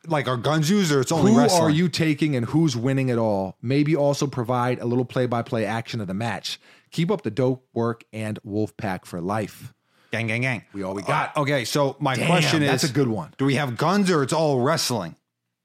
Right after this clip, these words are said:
Speaker 2: I think that you can't have guns. 'Cause
Speaker 1: Okay,
Speaker 2: then you
Speaker 1: so
Speaker 2: just
Speaker 1: it's
Speaker 2: sit in the corner and, and shoot it. So we gotta have Uma in there.
Speaker 1: Yeah,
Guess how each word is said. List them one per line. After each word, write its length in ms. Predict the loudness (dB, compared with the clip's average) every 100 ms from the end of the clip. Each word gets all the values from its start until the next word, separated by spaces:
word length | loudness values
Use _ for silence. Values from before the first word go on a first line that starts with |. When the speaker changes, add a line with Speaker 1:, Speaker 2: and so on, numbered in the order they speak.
| -20 _ _ _ _ _ _ _ _ _ _
Speaker 2:
I 140 | -2 -2
think 440 | 0 0 0 -2
that 220 | -4 -2
you 120 | -4
can't 280 | -2 -4 -2
have 180 | -4 -4
guns. 460 | -6 -8 -10 -16 -20 _ _ _ -2
'Cause 80 | 0
Speaker 1:
Okay, 80 |
Speaker 2:
then 100 | 2
you 60 | 4
Speaker 1:
so 60 | 2
Speaker 2:
just 100 | 2
Speaker 1:
it's 40 |
Speaker 2:
sit 80 | 0
in 40 | -4
the 40 |
corner 400 | -4 -2 0 -2
and, 160 | -2 -4
and 140 | -6 -4
shoot 180 | -2 -4
it. 40 | -8 -20 -20 _
So 260 | 0 2 2
we 200 | 2 0
gotta 340 | 2 2 2
have 380 | 2 2 0 -2
Uma 240 | 0 0 -2
in 200 | -4 -6
there. 180 | -8 -4
Speaker 1:
Yeah, 300 | -2 -2